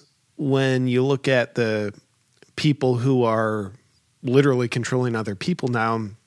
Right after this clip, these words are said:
They're telling us in so many words, connection is bad for us. Uh, uh, and I think you and I would agree, no, connection is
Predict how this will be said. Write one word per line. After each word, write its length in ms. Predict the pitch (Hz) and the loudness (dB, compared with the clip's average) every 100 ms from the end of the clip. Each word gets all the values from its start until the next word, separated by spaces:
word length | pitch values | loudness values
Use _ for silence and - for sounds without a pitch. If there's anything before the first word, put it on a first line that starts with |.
| _ _ _ _ _ | _ _ _ _ _
They're 160 | 127 | -2
telling 420 | 127 - 160 160 135 | -2 0 0 2 0
us 220 | 123 - | 0 0
in 80 | 120 | 0
so 240 | - 127 | -2 0
many 400 | 127 123 117 107 - _ _ _ | -2 -2 -4 -6 -14 _ _ _
words, 640 | 120 120 139 120 110 - - - - - - _ _ _ _ _ | -2 2 4 2 0 -4 -6 -12 -20 -20 -20 _ _ _ _ _
connection 520 | - 123 127 - 127 | -4 -2 0 -2 -6
is 120 | 107 95 | -6 -8
bad 320 | 107 107 101 | -8 -8 -8
for 160 | - | -8
us. 460 | 104 104 - - - - _ _ _ _ _ _ _ | -8 -4 -2 -2 -6 -16 _ _ _ _ _ _ _
Uh, 160 | 196 120 104 | -8 -6 -6
uh, 100 | 107 - 113 _ | -10 -12 -20 _
and 140 | 143 127 | -2 0
I 80 | 131 | 2
think 140 | 131 | 2
you 160 | 127 127 | 2 0
and 80 | |
I 100 | 117 | 0
would 160 | 117 110 | -2 -4
agree, 440 | 104 127 117 92 - | -2 -2 -2 -6 -10
no, 160 | 117 | -10
connection 640 | 98 - 113 120 - 113 101 | -10 -6 -6 -4 -6 -6 -8
is 400 | 92 87 - | -10 -10 -12